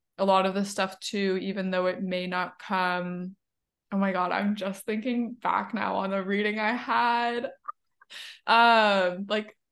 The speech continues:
four years ago. And I'm just thinking about something that actually happened this year that the reading was totally accurate about, a life event. And I'm like, "Oh my God, that's crazy." But yeah, it's, it's very special.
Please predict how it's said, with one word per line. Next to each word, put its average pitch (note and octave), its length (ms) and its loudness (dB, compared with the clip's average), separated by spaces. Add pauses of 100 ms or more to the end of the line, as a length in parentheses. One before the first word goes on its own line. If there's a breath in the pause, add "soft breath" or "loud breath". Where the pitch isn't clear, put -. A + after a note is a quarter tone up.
(200)
four A3+ 260 6
years A#3 420 2
ago. F#3+ 640 2
And G3 640 -2
I'm G3 160 -2
just G3 200 -6
thinking G#3 160 0
about F#3+ 160 -2
something F#3 180 -4
that F#3 120 -4
actually F3+ 280 -4
happened F#3+ 320 0
this F3+ 300 -2
year F3 320 0
that E3 220 -6
the E3+ 400 -2
reading F3 340 -2
was E3 340 -10
totally F3+ 500 -4
accurate F3 480 -4
about, E3 280 -4
a F3 60 2
life F3+ 300 2
event. E3 640 0
And F3 460 -2 (460 loud breath)
I'm F3+ 100 -2
like, E3 320 -2 (100)
"Oh F3+ 100 -8
my F3 140 -10
God, - 220 -10
that's - 160 -12
crazy." - 500 -12
But F#3 360 2 (120)
yeah, F3 300 -4
it's, - 360 -12 (840)
it's F#3+ 140 -2
very G3 260 2
special. G3 720 -4